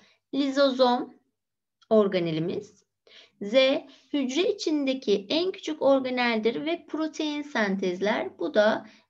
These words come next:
ribozom organelimizin görevidir. Üçünü sağlayan şıkkımız A şıkkı. Beşinci sorumuz. Yukarıda verilen görselde numaralandırılmış yapıların doğru gösterilme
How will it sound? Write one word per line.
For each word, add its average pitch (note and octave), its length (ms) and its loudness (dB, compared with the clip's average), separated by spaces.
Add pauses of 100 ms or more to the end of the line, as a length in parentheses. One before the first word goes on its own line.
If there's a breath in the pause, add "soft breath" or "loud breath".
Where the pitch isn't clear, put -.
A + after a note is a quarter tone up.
ribozom A#3+ 500 0
organelimizin F3 840 -2
görevidir. E3+ 720 -2 (280 soft breath)
Üçünü C4 320 -4
sağlayan F3 560 0
şıkkımız G3 920 -4 (240)
A F3+ 200 2
şıkkı. - 400 -10 (2500)
Beşinci D4+ 400 -6
sorumuz. A#3+ 680 -6 (760 soft breath)
Yukarıda D#4+ 360 -4
verilen D4+ 380 -2
görselde B3 600 0
numaralandırılmış C#4+ 1040 -6
yapıların A3+ 500 -2
doğru C#4 260 0
gösterilme F3+ 760 -4